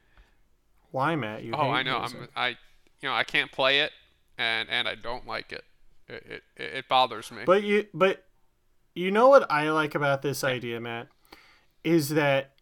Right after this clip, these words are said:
Speaker 1: not every week needs to be good or captivating,
Speaker 2: Mm-hmm.
Speaker 1: particularly. Like, that's what we strive for, of
Speaker 2: Oh, of
Speaker 1: course.
Speaker 2: course.
Speaker 1: But the idea is that many of these are going to be failures. And at a certain point, we're going to find ones that do work,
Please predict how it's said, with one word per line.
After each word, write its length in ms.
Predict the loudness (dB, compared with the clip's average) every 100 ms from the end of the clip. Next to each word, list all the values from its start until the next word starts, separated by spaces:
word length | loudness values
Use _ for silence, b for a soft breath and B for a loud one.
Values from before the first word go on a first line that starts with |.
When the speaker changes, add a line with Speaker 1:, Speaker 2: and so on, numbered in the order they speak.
| _
Speaker 1:
not 300 | 2 6 8
every 340 | 8 4 2 2
week 300 | 2 0 -2
needs 360 | -2 -2 -4 -6
to 100 | -4
be 180 | -4 -6
good 560 | -2 0 0 -2 -6 -8
or 140 | -8
captivating, 840 | -4 -2 -2 -4 -6 -6 -6 -8
Speaker 2:
Mm-hmm. 60 | -12
Speaker 1:
particularly. 960 | -14 -10 -12 -8 -8 -6 -6 -6 -8 -14 B B 0
Like, 320 | 4 4 2
that's 280 | 0 0 4
what 160 | 2
we 140 | 4 2
strive 460 | 0 2 2 2
for, 300 | 0 -2 -2
of 140 | -4 -4
Speaker 2:
Oh, 140 | 0 0
of 160 | 0
Speaker 1:
course. 0 |
Speaker 2:
course. 380 | -6 -8 -10 -14 -6 4
Speaker 1:
But 160 | 4
the 120 | 6
idea 560 | 4 4 4 4 4 4
is 220 | 4 2 6
that 380 | 6 6 2 -4
many 380 | 0 2 4 2
of 120 | 2
these 260 | 0 2 2
are 80 | 4
going 380 | 6 4 2 -4
to 120 | -4
be 160 | -4
failures. 760 | -2 -2 0 0 -2 -6 -10 -14 b b b
And 160 | 0 2
at 100 | 4
a 40 |
certain 400 | 2 0 0 -4
point, 400 | -2 2 2 2 2
we're 140 | 2
going 300 | 4 2 2
to 60 | 0
find 400 | 2 2 2 0
ones 380 | 2 2 0 0
that 240 | 0 0
do 200 | -2 0
work, 540 | 0 -2 -4 -8 -18